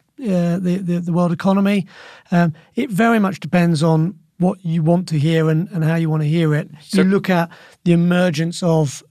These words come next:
Speaker 1: uh, uh, China and India as powerhouses. We're watching,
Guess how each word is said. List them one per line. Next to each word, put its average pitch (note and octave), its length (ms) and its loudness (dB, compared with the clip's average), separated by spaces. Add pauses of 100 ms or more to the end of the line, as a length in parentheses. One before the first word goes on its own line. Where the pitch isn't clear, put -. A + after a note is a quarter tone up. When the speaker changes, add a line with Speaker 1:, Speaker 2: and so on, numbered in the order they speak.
Speaker 1:
uh, D#3+ 420 -4 (240)
uh, D#3 240 -6
China F3+ 340 -2
and D#3+ 120 0
India E3 520 -2
as D3+ 340 -4 (100)
powerhouses. E3+ 720 -2 (400)
We're F3 120 2
watching, D#3+ 580 -2